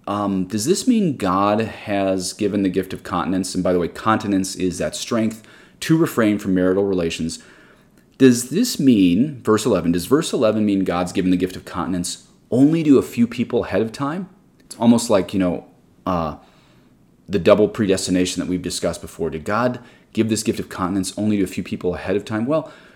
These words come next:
it is true Saint Paul just talked about certain gifts given to people, but really, this is something that everyone has to be able to live with. I mean, imagine if a woman's husband went off to the Crusades in the twelfth century,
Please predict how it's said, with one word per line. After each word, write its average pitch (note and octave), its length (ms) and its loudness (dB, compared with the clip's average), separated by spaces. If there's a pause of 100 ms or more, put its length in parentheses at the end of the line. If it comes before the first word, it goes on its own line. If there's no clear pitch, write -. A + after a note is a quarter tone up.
(220)
it C#3+ 120 4
is A3 160 2
true C#3 340 4
Saint B2 240 -4
Paul B2+ 200 -2
just G#2 220 -6
talked A2 280 -2
about F#2 540 0 (160)
certain E2+ 320 -2
gifts G#2 240 0
given F2 220 0
to E2 60 0
people, F2 460 -6 (560)
but - 340 2 (320)
really, C3+ 580 4
this B2+ 360 -2
is A#2+ 180 0
something C#3 440 0
that G2 160 -2
everyone B2 300 2
has F2+ 220 -6
to F2 80 -12
be F#2 120 0
able F2+ 180 0
to E2+ 120 -12
live G#2+ 180 0
with. E2+ 160 -8
I E2+ 60 -4
mean, F2+ 140 0
imagine G2+ 400 -2
if F#2 120 -6
a F2+ 40 -2
woman's F#2 500 0
husband F#2 360 -2
went F2+ 140 0
off F2 140 -6
to - 60 -14
the - 80 -10
Crusades G#2 520 -2
in G2 80 -2
the F#2+ 40 -2
twelfth - 300 -4
century, A2 640 -4